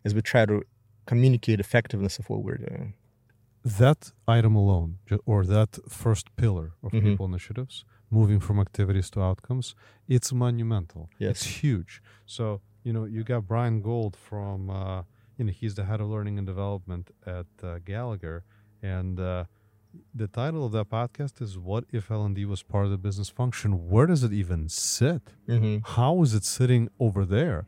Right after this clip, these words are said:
Speaker 1: Yeah.
Speaker 2: And people are, are, are doing amazing work. You've got P H Ds, you have those with, uh, lifelong experiences, you have many that I've interviewed in the military. But, like, these people with their amazing experiences, right? You've got,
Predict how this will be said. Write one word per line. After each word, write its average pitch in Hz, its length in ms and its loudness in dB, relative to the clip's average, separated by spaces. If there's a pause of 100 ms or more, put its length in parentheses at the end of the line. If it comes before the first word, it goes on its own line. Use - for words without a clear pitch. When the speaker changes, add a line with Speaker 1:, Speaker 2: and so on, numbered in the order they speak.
Speaker 1:
Yeah. 104 140 -2
Speaker 2:
And 120 120 4
people 170 320 0
are, 107 220 2
are, 107 240 2 (160)
are 104 180 -2
doing 117 300 0
amazing 156 720 0
work. 147 300 0
You've 95 100 -6
got 107 260 0 (480)
P 135 160 0
H 107 240 2
Ds, 120 420 4
you 101 220 -2
have 104 160 -2
those 107 260 -2
with, 104 160 -2
uh, 110 80 0 (400)
lifelong 120 360 4
experiences, 117 720 0
you 107 60 0
have 98 120 -6
many 123 320 -4
that 110 160 2
I've 101 120 4
interviewed 120 280 4
in 104 80 2
the 98 80 2
military. 107 680 0
But, 117 80 0
like, 107 160 4
these 131 240 0
people 156 480 0 (360)
with 101 180 0
their 113 360 4
amazing 113 480 0
experiences, 131 1040 -2 (420)
right? 123 140 -4 (140)
You've 113 240 -6
got, 117 320 -2